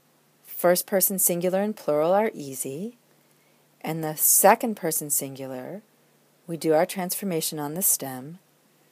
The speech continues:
and in the third person singular. And the second person singular, the transformation's a little different,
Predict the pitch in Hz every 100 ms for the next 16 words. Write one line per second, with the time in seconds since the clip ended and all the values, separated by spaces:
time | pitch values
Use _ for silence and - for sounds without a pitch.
0 | _ _ _ _ _ _ - 151 160 180
1 | 202 - - - 165 156 - 135 - 131
2 | - 127 123 120 151 233 _ _ _ _
3 | _ _ _ _ _ _ _ _ _ _
4 | _ _ _ _ _ _ _ _ _ _
5 | _ _ _ _ _ _ _ _ _ _
6 | _ _ _ _ 156 156 - 196 240 226
7 | 214 202 208 - 196 202 208 208 190 202
8 | - 170 175 202 185 180 202 196 202 233
9 | 233 151 - 156 196